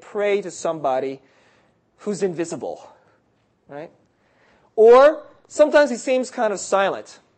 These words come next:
It's not easy sometimes to have a conversation with my son when he gives me one-word answers. Like, guys are kinda like that. Um, and sometimes God could be kinda quiet. He doesn't respond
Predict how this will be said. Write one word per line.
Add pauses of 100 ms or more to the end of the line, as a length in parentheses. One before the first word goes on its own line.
It's
not
easy
sometimes
to
have
a
conversation
with
my
son
when
he
gives
me
one-word
answers.
Like, (1700)
guys
are
kinda
like
that. (100)
Um, (840)
and
sometimes
God
could
be
kinda
quiet. (420)
He
doesn't
respond